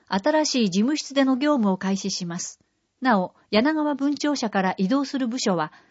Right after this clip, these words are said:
電話番号が変更になります。変更後の電話番号は一月四日から使用を開始します。正面玄関ご利用のお願い。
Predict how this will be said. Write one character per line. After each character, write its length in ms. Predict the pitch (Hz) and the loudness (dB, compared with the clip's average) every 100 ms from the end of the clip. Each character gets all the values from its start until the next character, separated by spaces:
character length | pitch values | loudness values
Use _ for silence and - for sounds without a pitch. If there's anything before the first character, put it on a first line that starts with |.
| _ - | _ -4
電 200 | 185 262 | 2 4
話 100 | 285 | 4
番 240 | 285 277 | 2 2
号 140 | 240 190 | 2 2
が 120 | 175 | 0
変 220 | 190 240 | -2 -2
更 200 | 262 262 | 0 0
に 140 | 240 220 | 2 0
な 100 | 185 | 0
り 100 | 165 | -4
ま 120 | 170 | -8
す。 220 | - - _ _ _ _ _ _ _ _ _ | -12 -16 _ _ _ _ _ _ _ _ _
変 200 | 262 311 | 0 2
更 200 | 330 311 | 2 4
後 120 | 311 | 2
の 120 | 302 | 2
電 180 | 277 294 | 4 2
話 140 | 294 | 2
番 240 | 285 285 254 | 2 2 2
号 180 | 185 160 | 2 0
は 180 | 165 - _ _ | -4 -10 _ _
一 220 | 202 196 294 | -6 -2 0
月 260 | 294 247 | -2 0
四 120 | 226 | -2
日 180 | 220 262 | 0 -4
か 140 | 233 208 | 0 0
ら 180 | 214 - | 0 -4
使 200 | - 208 | -6 0
用 200 | 254 262 | 2 2
を 100 | 254 | 0
開 200 | 240 202 | 0 -2
始 120 | 190 | -2
し 160 | 175 160 | -6 -8
ま 120 | 156 | -8
す。 240 | - - - _ _ _ _ _ _ _ _ _ _ _ _ _ _ _ _ _ _ _ _ _ _ _ _ _ - | -8 -10 -14 _ _ _ _ _ _ _ _ _ _ _ _ _ _ _ _ _ _ _ _ _ _ _ _ _ -2
正 240 | 262 349 | 2 4
面 240 | 349 339 | 4 0
玄 200 | 320 330 | 0 -2
関 280 | - 202 185 | 0 0 2
ご 120 | 185 | 2
利 140 | 214 285 | 2 2
用 220 | 294 277 | 2 2
の 240 | 262 240 | 2 0
お 100 | 196 | 0
願 280 | 190 185 170 | 0 0 -4
い。 100 | 147 | -8